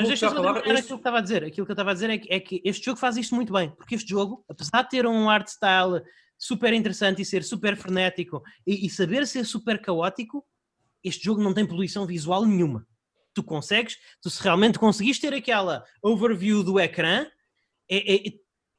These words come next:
Speaker 2: tu muito raramente vais dizer, "Ah, eu morri porque eu não vi isso e foi culpa do jogo." Não, o jogo nunca obscurece nada e isso é uma coisa muito, muito difícil de fazer neste tipo de jogos.
Speaker 1: É, e, e é mecanicamente corajoso, porque
Speaker 2: Sim.
Speaker 1: tens de ter muita confiança no teu game design para expor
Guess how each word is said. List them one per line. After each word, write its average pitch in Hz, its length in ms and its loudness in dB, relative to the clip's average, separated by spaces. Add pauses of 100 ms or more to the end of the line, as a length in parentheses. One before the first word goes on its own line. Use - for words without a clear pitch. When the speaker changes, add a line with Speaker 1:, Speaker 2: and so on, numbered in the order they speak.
(300)
Speaker 2:
tu 208 80 2
muito 220 260 6
raramente 233 680 0 (260)
vais 220 260 2
dizer, 185 420 2 (520)
"Ah, 202 140 4
eu 190 80 6
morri 190 220 2
porque 180 220 -4
eu 202 40 0
não 190 120 0
vi 175 200 -2
isso - 280 -6 (100)
e 185 100 -6
foi 202 160 -4
culpa 190 240 0
do 185 100 2
jogo." 143 280 -2
Não, 151 200 0 (220)
o 160 100 -6
jogo 220 240 -2
nunca 285 240 0
obscurece 240 540 -4
nada 135 260 -2
e 165 120 -4
isso 226 180 -6
é 311 140 -2
uma 302 140 2
coisa 285 200 0
muito, 302 240 2
muito 302 200 4
difícil 330 340 0
de - 60 -6
fazer 285 320 -6 (300)
neste 262 220 0
tipo - 120 -4
de - 60 -14
jogos. 131 300 -2 (720)
Speaker 1:
É, 220 260 4
e, 165 360 -2
e 180 80 6
é 180 160 -2
mecanicamente 214 680 2
corajoso, 233 520 -4
porque 147 220 -12
Speaker 2:
Sim. 180 80 -2
Speaker 1:
tens 180 100 0
de - 60 -10
ter 170 100 0
muita 190 200 -2
confiança 190 440 -4
no 196 80 -4
teu 196 140 -4
game 185 160 0
design 180 340 -2
para 196 100 -6
expor 190 300 -6